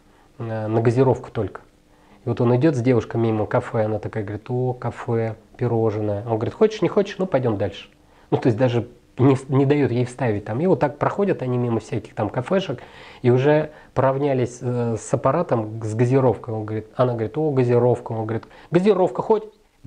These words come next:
Да быстро перебиваю. Говорит: "Хочу!" Он говорит: "Чё орёшь-то? Давай". И у него уже пять копеек как раз подходит и берёт газировку. Так вот, э, на всё деньги необходимы. Если у тебя есть кредиты, да, то есть какие-то кредитные, долговые обязательства.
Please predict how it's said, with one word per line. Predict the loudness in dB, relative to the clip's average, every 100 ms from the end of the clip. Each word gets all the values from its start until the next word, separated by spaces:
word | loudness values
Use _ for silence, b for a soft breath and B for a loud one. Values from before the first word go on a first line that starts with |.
| -10
Да | -8
быстро | -6 -4 -4 -4 -6
перебиваю. | -2 -2 0 2 2
Говорит: | 0 0
"Хочу!" | 0 -2 -2 -2 -2 -6 _ _ _ _ _ -12
Он | -8
говорит: | -8
"Чё | -6 -4
орёшь-то? | -2 -2 -4 -6 -10 -10 -6
Давай". | 0 2 4 2 0 -2
И |
у | 2
него | 2
уже | 0
пять | -2 -4
копеек | -6 -8 -8
как | -8 -8
раз | -10
подходит | -6 -6 -2 -2 -2 -4
и |
берёт | -4 -4 -4
газировку. | -4 -4 -4 -6 -10 B B B B
Так | -4 2
вот, | 2 2 B B B B B
э, | -4
на | -2 -2 -2 -2 -2 -4 -4 -4
всё | 0 0
деньги | 2 2 2
необходимы. | 2 2 -2 0 2
Если | 2 4
у | 2
тебя | 4
есть | 2 0 0
кредиты, | 0 2 2 2 2
да, | 2 0
то | 0
есть | -4 -4
какие-то | -2 -2 -2
кредитные, | -4 -2 -2 -2 0
долговые | 2 2 2 2 2 2
обязательства. | -2 -4 -6 -8 -14 -14